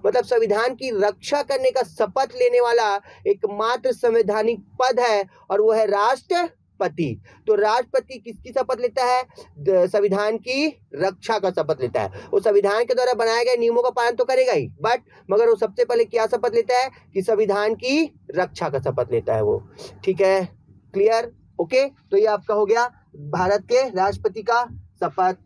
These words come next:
उसके बाद most important, राष्ट्रपति पर महाभियोग, तो वो है आपका article सेवेंटी वन में, ठीक,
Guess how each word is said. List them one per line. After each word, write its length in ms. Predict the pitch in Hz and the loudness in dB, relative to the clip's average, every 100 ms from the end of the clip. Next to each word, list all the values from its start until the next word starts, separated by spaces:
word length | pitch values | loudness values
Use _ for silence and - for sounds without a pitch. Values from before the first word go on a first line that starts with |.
| - | -2
उसके 300 | 240 - 277 | -2 0 0
बाद 340 | 233 247 185 - _ - - - - 202 | 2 2 0 -4 _ -20 -18 -20 -10 0
most 360 | 269 285 285 | 2 2 0
important, 680 | 285 226 269 254 269 220 135 110 - - - - - | -6 -2 0 0 0 -2 -2 -8 -16 -20 -20 -16 -2
राष्ट्रपति 600 | 233 247 254 - 254 254 | 0 2 0 -2 -2 -2
पर 220 | 208 254 | 0 0
महाभियोग, 1500 | 240 233 240 277 311 302 _ _ - 127 185 208 196 139 - _ _ _ | 2 2 2 2 0 -2 _ _ -16 -6 -2 2 2 0 -4 _ _ _
तो 80 | 220 | -6
वो 180 | 185 247 | -2 0
है 140 | 262 262 | 2 2
आपका 300 | 240 240 240 | 0 0 0
article 520 | 233 220 240 262 254 | 0 -2 -6 -2 -2
सेवेंटी 720 | - 233 233 226 269 269 277 - _ - | 0 -2 0 -2 -2 0 -2 -6 _ -4
वन 180 | 156 165 | -2 0
में, 380 | 165 170 160 143 - - - - - - - - - - - - - - - - - | 0 0 -2 -6 -20 -20 -20 -20 -20 -20 -20 -20 -20 -20 -20 -20 -20 -20 -20 -20 -4
ठीक, 220 | - 415 | -2 -2